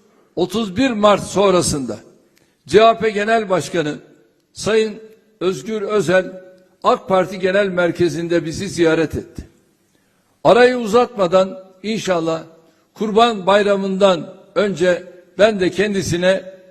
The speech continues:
iadeyi ziyarette bulunacağım. Sayın Özel'in ziyareti akabinde siyasette bir yumuşama arzuladığımızı, bunu tesis etmeye çalıştığımızı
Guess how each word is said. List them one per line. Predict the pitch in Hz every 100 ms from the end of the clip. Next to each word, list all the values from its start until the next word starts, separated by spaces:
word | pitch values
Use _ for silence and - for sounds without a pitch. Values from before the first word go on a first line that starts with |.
| _ _
iadeyi | 208 240 226 233 233
ziyarette | 165 202 190 185 196 175
bulunacağım. | 147 123 110 98 - _ _ _ _ _ _ _ _
Sayın | - 208 247
Özel'in | 262 208 185 175 170 - - _ _ _
ziyareti | 127 180 220 214 214 208 226
akabinde | 180 180 170 165 156 131 - - _ _
siyasette | _ - 208 214 - 202 208 233 233 214 - _ _ _ _
bir | 196 180
yumuşama | 185 185 202 185 196 202 208 147 - - _ _
arzuladığımızı, | 151 185 - 180 170 147 156 135 113 131 127 - _ _ _ _
bunu | 170 247
tesis | 247 208 202 143 269 190
etmeye | 202 190 196 185 165
çalıştığımızı | 202 214 - 180 170 160 139 214 214